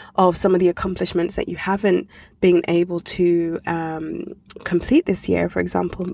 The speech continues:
other people are sharing their, their engagements. A lot of people get engaged around this time of year, or you're seeing all the pictures of all of the couples getting festive, and you're really, I feel, I definitely feel from this collective that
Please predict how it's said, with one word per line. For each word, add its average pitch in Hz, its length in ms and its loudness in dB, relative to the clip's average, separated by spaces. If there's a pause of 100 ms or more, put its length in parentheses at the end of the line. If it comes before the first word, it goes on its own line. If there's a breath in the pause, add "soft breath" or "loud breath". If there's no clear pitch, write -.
(120)
other 185 220 2
people 190 280 0
are 180 60 2
sharing 180 460 -2
their, 180 300 -4 (460 loud breath)
their 185 140 4
engagements. 190 520 2
A - 40 -2
lot - 40 4
of - 60 -2
people 185 200 0
get 190 120 0
engaged 202 400 2
around 170 200 -2
this 165 180 -2 (140)
time 170 240 -6
of 175 160 -8
year, 175 300 0
or 180 120 -2
you're 180 180 0
seeing 214 260 0
all 196 140 2
the 190 80 -4
pictures 185 380 -6
of 180 140 -8
all 185 140 -6
of 185 60 -10
the 185 80 -10
couples 180 460 -4
getting - 260 0
festive, 180 580 0
and 175 200 0 (800 loud breath)
you're 240 180 0
really, 254 440 0
I 233 120 2
feel, 254 360 -2
I 208 100 2
definitely 240 400 -4
feel 208 220 -2
from 196 140 -4
this 180 140 -4
collective 175 440 -4
that - 220 -2